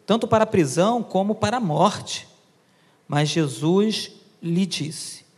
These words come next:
"Eu lhe digo, Pedro, que hoje, antes que o galo cante, você negará três vezes que me conhece."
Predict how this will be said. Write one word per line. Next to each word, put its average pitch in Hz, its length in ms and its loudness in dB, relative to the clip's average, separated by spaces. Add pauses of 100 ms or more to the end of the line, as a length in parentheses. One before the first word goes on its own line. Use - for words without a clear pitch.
(680)
"Eu 226 140 0
lhe 262 100 -4
digo, 170 420 2
Pedro, 135 440 -4
que 208 240 0
hoje, 196 720 4
antes 285 340 0
que - 100 -8
o 208 60 2
galo 170 300 0
cante, 175 600 -6 (640)
você 170 640 2
negará 170 640 0 (480)
três 220 280 4
vezes 170 680 0
que - 160 -12
me 160 140 0
conhece." 147 800 -2